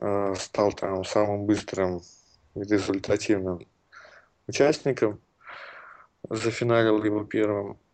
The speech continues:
моя тема была интернет-продажи, то есть я обучал бизнесы интернет-продажам.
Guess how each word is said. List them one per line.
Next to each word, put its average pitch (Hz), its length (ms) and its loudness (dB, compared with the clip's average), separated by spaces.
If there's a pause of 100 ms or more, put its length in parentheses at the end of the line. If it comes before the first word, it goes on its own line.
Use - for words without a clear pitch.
(180)
моя 120 320 2
тема 110 340 0
была 107 280 4
интернет-продажи, 117 840 0
то - 140 -4
есть - 320 -8
я 101 140 -4
обучал 98 460 -2
бизнесы 98 500 -4
интернет-продажам. 104 1400 0